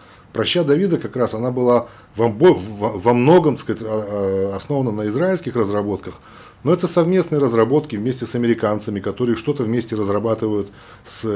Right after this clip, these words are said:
с немцами, что-то вместе разрабатывают с,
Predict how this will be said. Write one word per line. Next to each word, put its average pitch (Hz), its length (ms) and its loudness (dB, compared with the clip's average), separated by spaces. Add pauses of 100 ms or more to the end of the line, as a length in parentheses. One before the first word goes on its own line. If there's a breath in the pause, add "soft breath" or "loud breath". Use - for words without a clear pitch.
(280)
с - 160 -10
немцами, 113 480 0
что-то 139 280 -2
вместе 123 340 -2
разрабатывают 110 720 0 (420 loud breath)
с, - 180 -10